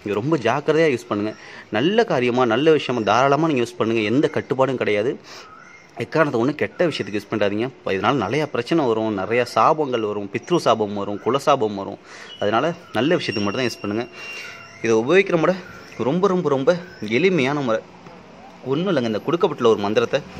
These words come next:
ஒரு லட்சம் முறை நீங்க, அந்த ஒரு லட்சம் முறை வந்து ஒரு மாசத்துல சொல்லுங்க, இல்ல ஒரு வருஷம் கூட நீங்க time எடுத்துக்கங்க. டைம்ங்கிறது முக்கியமே கிடையாது.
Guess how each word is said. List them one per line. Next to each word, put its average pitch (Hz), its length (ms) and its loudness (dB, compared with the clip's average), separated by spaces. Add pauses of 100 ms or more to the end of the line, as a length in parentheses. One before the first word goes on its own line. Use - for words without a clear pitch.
(280)
ஒரு 135 260 2
லட்சம் 180 300 2
முறை 135 180 -2 (100)
நீங்க, 104 340 -2 (140)
அந்த 98 140 -4
ஒரு 107 180 -2
லட்சம் 143 240 4
முறை 147 160 2
வந்து 165 200 0
ஒரு 107 140 2
மாசத்துல 139 360 -2
சொல்லுங்க, 147 180 -2
இல்ல 147 100 2
ஒரு 120 180 2
வருஷம் 175 260 2
கூட 196 120 2
நீங்க 190 160 0
time 127 240 2
எடுத்துக்கங்க. 120 320 -6
டைம்ங்கிறது 160 480 2
முக்கியமே 135 340 -2
கிடையாது. 110 380 0